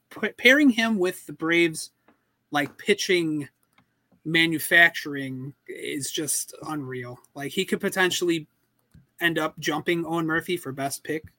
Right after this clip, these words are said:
out of this year's draft. I think there's a shot that he could be their best pitching prospect in the organization. Just,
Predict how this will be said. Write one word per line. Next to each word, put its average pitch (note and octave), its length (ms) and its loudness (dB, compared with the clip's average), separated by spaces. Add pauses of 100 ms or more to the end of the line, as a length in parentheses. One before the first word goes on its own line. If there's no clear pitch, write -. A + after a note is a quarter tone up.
(340)
out C3+ 120 -8
of C3 60 -6
this C3 220 -8
year's C3 180 -6
draft. C3+ 460 -10 (640)
I D3+ 120 -4
think D3+ 240 0
there's D3 320 -2
a C#3 100 -6
shot D3 320 -2
that C#3 80 -8
he C#3+ 140 -4
could D3 260 -4
be D#3+ 160 4
their C#3 220 -2
best C#3 260 -4
pitching D3+ 320 -4
prospect D#3+ 480 -4
in C#3 60 -4
the C3+ 80 -4
organization. C#3 720 -4
Just, - 400 -6